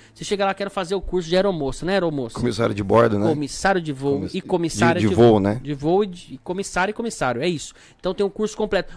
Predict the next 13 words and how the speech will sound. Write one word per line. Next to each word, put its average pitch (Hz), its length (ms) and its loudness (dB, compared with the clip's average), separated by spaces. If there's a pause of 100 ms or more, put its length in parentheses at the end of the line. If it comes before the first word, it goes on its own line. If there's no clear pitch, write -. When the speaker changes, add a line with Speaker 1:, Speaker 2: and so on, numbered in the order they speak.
Speaker 1:
Os - 140 -8
caras 277 260 0
tão 277 140 0
arrebentando, 262 680 -2
eu 226 40 -8
tenho 285 140 -6
certeza 254 420 -4
que 254 80 -2
eu 240 60 -2
tenho 233 180 -4
um 220 60 -2
dedo 185 240 2
nisso, 170 420 -6